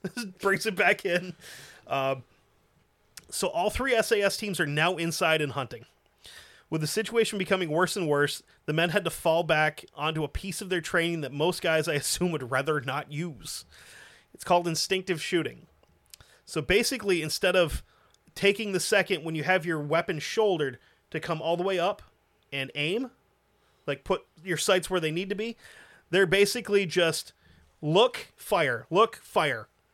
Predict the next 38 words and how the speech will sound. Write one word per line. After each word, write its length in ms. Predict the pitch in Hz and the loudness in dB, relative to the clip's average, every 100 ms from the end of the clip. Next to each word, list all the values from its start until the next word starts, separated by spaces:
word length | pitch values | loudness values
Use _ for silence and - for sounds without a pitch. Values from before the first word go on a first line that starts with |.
| _ 156 _ | _ -20 _
You 140 | 180 151 | -6 2
have 160 | 190 | 2
that 160 | 202 175 | 2 0
thing 160 | 208 | -2
shouldered, 440 | 180 - 220 175 151 | 0 2 4 2 -2
and 140 | 160 | -4
wherever 220 | 160 170 | -2 -2
you're 120 | 180 170 | -2 -6
turning, 360 | - 247 160 | -2 0 0
you're 100 | 143 | -2
shooting. 300 | 151 165 120 - _ _ _ _ _ _ _ _ _ | -2 -4 -4 -12 _ _ _ _ _ _ _ _ _
So 160 | - 170 | -8 -2
they're 120 | 160 | 0
not 180 | 180 196 | 2 2
even 160 | 214 185 | 2 2
bringing 220 | 175 170 | 2 0
it 80 | 147 | 0
all 140 | 160 | -2
the 60 | 160 | 0
way 180 | 160 | 2
up 160 | 160 165 | 2 0
to 160 | - 151 | 0 0
get 320 | 139 147 160 | 0 -4 -4
good 240 | 160 151 143 _ _ | -2 -2 -4 _ _
sight 280 | - 190 170 | -2 -2 0
picture 360 | 175 156 151 127 | -2 -4 -6 -6
on 240 | 131 131 - | -6 -8 -4
what 140 | 151 | -4
they're 100 | 143 | -4
shooting 300 | 131 180 151 | -4 -4 -4
at. 140 | 110 - | -6 -2
They 120 | 196 | 2
are 100 | 208 | 2
just 300 | 156 180 - _ _ | 2 -2 -4 _ _
fucking 300 | - - 165 | -8 -6 -6
shooting 320 | 143 160 143 120 | -8 -8 -8 -10
people. 360 | 120 104 - _ _ _ - - - - _ _ - | -14 -16 -20 _ _ _ -20 -20 -20 -20 _ _ -4
Um, 400 | 139 143 151 | 0 2 0